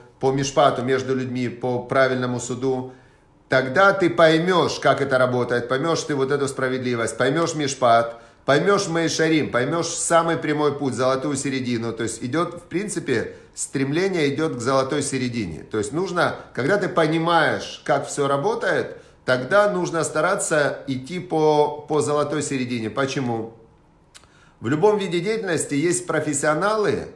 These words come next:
и есть, э, любители. В любом виде деятельности. Профессионалы, с одной стороны, у них больше денег, у них больше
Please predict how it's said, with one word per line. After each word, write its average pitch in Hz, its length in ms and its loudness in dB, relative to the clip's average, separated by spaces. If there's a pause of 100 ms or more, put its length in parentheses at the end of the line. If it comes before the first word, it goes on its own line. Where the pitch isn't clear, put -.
(340)
и 135 60 -6
есть, 190 400 2
э, 151 200 2
любители. 131 640 -2
В 113 80 -6
любом 160 260 0
виде 120 200 -2
деятельности. - 580 -8 (420)
Профессионалы, 165 800 2
с 151 100 0
одной 185 220 -2
стороны, 160 380 0
у 151 80 0
них 165 220 -4
больше 160 420 -2
денег, 139 540 -2
у 139 80 -2
них 139 220 -2
больше 143 720 0